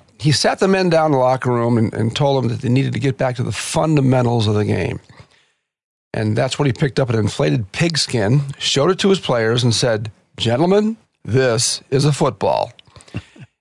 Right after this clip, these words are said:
And then he proceeded to go down a list of other obscenely obvious fundamentals of the game that probably ruffled a few feathers. But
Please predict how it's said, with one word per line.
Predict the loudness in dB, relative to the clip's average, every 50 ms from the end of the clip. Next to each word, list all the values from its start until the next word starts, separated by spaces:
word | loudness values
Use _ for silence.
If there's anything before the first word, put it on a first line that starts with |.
| _
And | 2 2
then | 4
he | 4 4
proceeded | 2 0 0 2 0 0 2
to | 2
go | 2 4
down | 4 4 2
a | 2
list | 4 2 2 2 2
of | 2
other | 2 2 2 2 2
obscenely | 0 0 -2 -2 0 2 4 4 6 6 4 4 2 0
obvious | 0 0 0 0 2 2 0 0 0 -2 -4
fundamentals | -6 -10 -6 -2 0 2 2 2 2 2 0 0 0 0 0
of | 0
the | 0
game | 0 0 0 0 0 0
that | 0
probably | -2 -2 -2 -2 0 0 2
ruffled | 2 2 2 2 2 0 -2
a | 0
few | 0 0 0
feathers. | 2 2 2 2 2 2 0 0
But | -2 -2 -4 -4